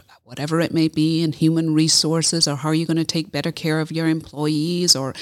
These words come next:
whatever it may be, what do you have in place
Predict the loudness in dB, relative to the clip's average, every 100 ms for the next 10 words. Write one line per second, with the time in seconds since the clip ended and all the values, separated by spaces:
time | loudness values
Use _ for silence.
0 | -16 0 4 4 4 2 2 0 0 2
1 | 2 2 0 _ _ _ _ _ _ _
2 | _ _ _ _ _ _ _ -4 -2 2
3 | 2 2 0 0 -2 -4 -6 -8 -6 -6
4 | -8